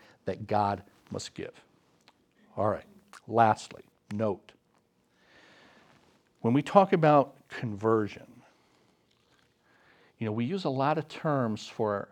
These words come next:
being united with Christ, having a relationship with God. So you could say it a lot of ways. Are you united with Christ? Do you have a relationship with God through Jesus Christ? I say it that way sometimes.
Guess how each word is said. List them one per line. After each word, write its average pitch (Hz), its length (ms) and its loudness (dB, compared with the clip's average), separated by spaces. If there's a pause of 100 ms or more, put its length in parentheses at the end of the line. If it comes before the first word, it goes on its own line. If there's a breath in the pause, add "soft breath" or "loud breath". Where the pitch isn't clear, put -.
(280)
being 113 180 -4
united 104 420 -4
with 95 160 -10
Christ, - 360 -10
having 117 220 -6
a 110 40 -6
relationship 101 840 -8
with 92 160 -16
God. - 240 -12 (580 soft breath)
So - 200 -6
you 135 120 -4
could 165 160 -6
say 180 160 2
it 151 80 2
a 135 40 0
lot 127 180 2
of 104 60 -4
ways. - 320 -14 (500)
Are 92 80 -10
you 87 140 -12
united 120 440 -2
with 120 100 -6
Christ? 143 560 -2
Do 101 80 -12
you 98 80 -6
have 123 200 -4
a 131 60 0
relationship 127 680 -4
with 113 220 -10
God 117 260 -2
through 107 200 -10
Jesus 107 340 -12
Christ? 113 320 -10
I 113 100 -10
say 120 160 -8
it 110 140 -6
that 113 120 -8
way 101 140 -10
sometimes. - 600 -16